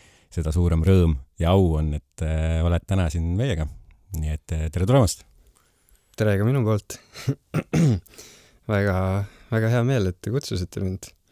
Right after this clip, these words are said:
Speaker 2: Ma olen juba mõnda aega, võiks öelda, visualiseerinud seda, kuidas mu esimene podcasti külastus välja näeb.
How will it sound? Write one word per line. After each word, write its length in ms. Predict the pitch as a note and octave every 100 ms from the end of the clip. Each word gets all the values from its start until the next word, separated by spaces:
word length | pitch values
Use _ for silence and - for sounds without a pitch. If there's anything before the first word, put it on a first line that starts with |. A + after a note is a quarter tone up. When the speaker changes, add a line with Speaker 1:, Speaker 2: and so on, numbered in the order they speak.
| _ _ _ _ _ -
Speaker 2:
Ma 140 | G#2+
olen 140 | G2 G2
juba 240 | G2 G2 G2+ G#2 - _ _ _ - - _ _ _ _ _ _ _ C3
mõnda 240 | B2+ C3
aega, 160 | G#2+ F#2+
võiks 220 | G2 -
öelda, 400 | G#2+ G2 G2 G2 G2+ _ _
visualiseerinud 720 | A#2 A2 G#2+ G#2+ B2 B2+ G2
seda, 300 | F2+ G#2 G2 F#2+ - _ _ _ _ _ -
kuidas 220 | G#2 G2
mu 80 | G#2
esimene 340 | A2 G#2 G#2 G2+
podcasti 480 | A#2+ A2 A2+ - A2+
külastus 380 | A2+ G#2 A2 A#2
välja 180 | A#2+
näeb. 240 | A2+ B2+